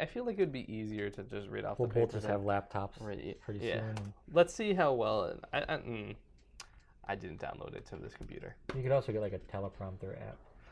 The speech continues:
Speaker 1: We talked about that when we first started,
Speaker 2: And when you
Speaker 1: and
Speaker 2: talk, it'll actually scroll for
Speaker 1: scroll
Speaker 2: you.
Speaker 1: through 'em, yeah.
Speaker 2: Yeah, except we never stick to what we write.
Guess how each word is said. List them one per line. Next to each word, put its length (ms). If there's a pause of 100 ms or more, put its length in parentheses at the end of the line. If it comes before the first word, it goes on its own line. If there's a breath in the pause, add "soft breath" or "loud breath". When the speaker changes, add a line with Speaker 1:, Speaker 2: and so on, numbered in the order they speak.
(320 loud breath)
Speaker 1:
We 80
talked 340
about 260
that 240
when 160
we 40
first 280
started, 360
Speaker 2:
And 100
when 120
you 60
Speaker 1:
and 100
Speaker 2:
talk, 320
it'll 160
actually 280
scroll 440
for 80
Speaker 1:
scroll 220
Speaker 2:
you. 60
Speaker 1:
through 220
'em, 120
yeah. 80
Speaker 2:
Yeah, 100 (180)
except 280
we 80
never 200
stick 260
to 60
what 120
we 100
write. 300